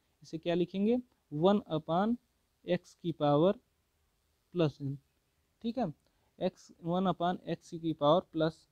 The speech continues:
एन। तो यही चीज़ की गई है। यहाँ पे देखो पहले से one upon में है, तो ये पहले से वन upon में है, तो इसे हम इस टर्म में चेंज कर लिए, यहाँ पे देखो पहले से था, इसको ऐसे कर लिए। तो चीज़ें सीधा उल्टा दोनों तरफ याद रखो, ये मैथ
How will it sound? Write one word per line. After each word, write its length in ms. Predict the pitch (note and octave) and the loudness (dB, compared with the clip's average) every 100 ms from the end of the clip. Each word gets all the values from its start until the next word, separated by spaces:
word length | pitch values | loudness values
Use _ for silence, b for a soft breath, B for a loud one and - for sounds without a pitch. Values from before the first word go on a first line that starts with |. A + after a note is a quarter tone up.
| - | -8
एन। 180 | C#3 C3 - _ _ - | -6 -6 -10 _ _ 2
तो 60 | |
यही 180 | F#3+ G#3+ | 6 6
चीज़ 260 | G#3+ F#3+ - | 4 -2 -2
की 160 | D3 | 0
गई 200 | C#3 C3+ | 2 2
है। 100 | C3+ | 2
यहाँ 240 | D3+ D#3 F#3 | 0 0 0
पे 100 | F#3+ | -2
देखो 280 | F#3+ G3+ F3 | -2 -2 -2
पहले 380 | - A3 G3+ | 0 2 2
से 140 | A3 A#3 | 2 0
one 160 | A3 | 0
upon 240 | A3 G#3 G#3 | 0 0 0
में 180 | G#3 G3 | 2 2
है, 180 | G3 F#3+ _ _ - | 0 -4 _ _ -6
तो 240 | F3 - _ | -6 -6 _
ये 120 | E3 | -2
पहले 320 | F3 F3 E3+ G3+ | 0 0 0 0
से 120 | G#3+ | -2
वन 120 | G#3 | -2
upon 280 | G#3 G#3+ G#3+ | 0 0 0
में 100 | A3+ | 0
है, 40 | |
तो 200 | G#3+ F3 | 0 0
इसे 200 | F3 - | 0 0
हम 180 | F#3 F3+ | -2 0
इस 340 | D#3 D#3+ - - | 0 -2 -2 -6
टर्म 180 | D#3 D3+ | -4 -2
में 180 | E3 F3+ | -2 -4
चेंज 340 | - D3 C3+ | -2 0 0
कर 120 | C3+ | -2
लिए, 280 | C3 C3 C3+ - _ _ | -4 -4 -6 -12 _ _
यहाँ 200 | D3+ D#3 | -6 -6
पे 140 | D#3 | -4
देखो 240 | D#3+ D#3 E3 | -4 -4 -6
पहले 320 | D3+ D3+ F#3+ | -6 -2 -2
से 120 | G3+ | -2
था, 180 | G#3 G#3 | -4 -2
इसको 340 | D#3 - E3 | -2 -4 -4
ऐसे 240 | D3 C3+ C#3 | -2 -2 -8
कर 140 | C3+ | -8
लिए। 260 | C3 C#3 C#3 _ _ _ - | -6 -6 -8 _ _ _ -6
तो 120 | G3+ | -6
चीज़ें 400 | F#3+ G3 F#3+ A3+ | -4 -6 -2 -2
सीधा 360 | G#3+ F#3+ F3+ F#3+ | -2 -4 0 2
उल्टा 260 | F#3+ G3+ | 2 -2
दोनों 260 | F#3 E3+ F3 | -2 0 -2
तरफ 360 | - D#3+ D#3 | -4 -6 -4
याद 220 | D3 C#3 C#3+ | -2 -2 -2
रखो, 280 | C#3+ - | -6 -4
ये 120 | F3+ D3+ | -2 0
मैथ 220 | D3+ | 0